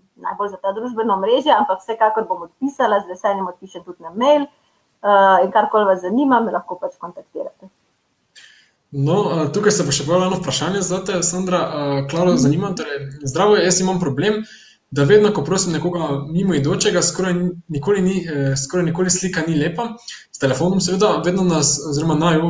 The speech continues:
Speaker 2: ujame v obupnih pozah, potem pa, ker mi je neprijetno reči, da naj, <laughs> da na-, naj nas, eh, slika, naj jo slikajo še enkrat. Potem pa hodim od enega do drugega neznanca, da bi dobila vsaj eno dobro Instagram sliko.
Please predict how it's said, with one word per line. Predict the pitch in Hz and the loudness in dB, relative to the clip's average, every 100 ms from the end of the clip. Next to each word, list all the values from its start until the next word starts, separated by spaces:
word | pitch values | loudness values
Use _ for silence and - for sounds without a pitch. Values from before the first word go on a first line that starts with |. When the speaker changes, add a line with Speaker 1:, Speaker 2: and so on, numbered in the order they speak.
| 165 | 0
Speaker 2:
ujame | 156 160 165 | 0 0 2
v | 143 | 4
obupnih | 143 165 165 135 | 2 2 0 2
pozah, | 208 208 196 - | 2 4 2 0
potem | 147 185 180 | -4 -4 -2
pa, | 175 | -2
ker | 151 | -4
mi | 143 | -6
je | 143 | -4
neprijetno | 185 208 196 - 208 185 - - - | -4 0 0 -2 -6 -8 -12 -14 -2
reči, | 139 208 214 | 2 2 0
da | - 156 | -2 0
naj, | 151 135 - 170 | 2 2 2 0
<laughs> | 151 143 139 | -2 -2 0
da | 139 | 2
na-, | 139 135 135 - | 2 2 0 -4
naj | 147 156 170 | -4 0 2
nas, | 160 139 - | 4 4 2
eh, | 147 139 135 131 127 - - | 2 2 2 0 -4 -14 -10
slika, | 139 196 208 180 | -4 -2 2 2
naj | 165 165 | 2 0
jo | 151 | 0
slikajo | - 180 170 | 0 2 2
še | 135 139 | 2 2
enkrat. | 214 254 247 - - - - - | 2 2 0 -4 -14 -16 -16 -6
Potem | 175 170 | 2 4
pa | 220 | 4
hodim | 214 226 190 | 4 6 6
od | 170 | 6
enega | 214 208 170 | 4 4 4
do | |
drugega | 160 214 190 165 | 4 4 4 4
neznanca, | 143 196 226 - | 4 4 4 2
da | 165 | 0
bi | 147 | 0
dobila | 139 143 190 | 0 0 2
vsaj | 175 226 214 | 2 2 0
eno | 196 196 170 | 0 -2 0
dobro | 175 175 170 | 0 2 0
Instagram | 175 - 151 156 | -2 -2 -2 -2
sliko. | 156 160 165 - | -4 -4 -4 -6